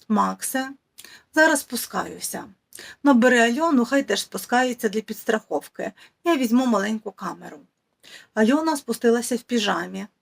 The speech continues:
Я в спортивному костюмі. Оленка з Кирилом чекали на нього біля під'їзду, ми з Альоною на парковці.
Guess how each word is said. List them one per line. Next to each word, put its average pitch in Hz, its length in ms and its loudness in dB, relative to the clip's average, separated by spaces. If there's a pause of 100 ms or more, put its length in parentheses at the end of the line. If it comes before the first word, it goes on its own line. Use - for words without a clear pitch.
(560)
Я 220 200 4
в 254 60 -2
спортивному 220 760 0
костюмі. 208 680 -8 (500)
Оленка 262 400 4
з - 60 -12
Кирилом 240 480 2
чекали 226 460 0
на 202 120 -6
нього 214 280 -2
біля 196 260 -4
під'їзду, 190 800 -6 (300)
ми 208 160 2
з 202 60 0
Альоною 247 420 2
на 202 120 -2
парковці. - 720 -6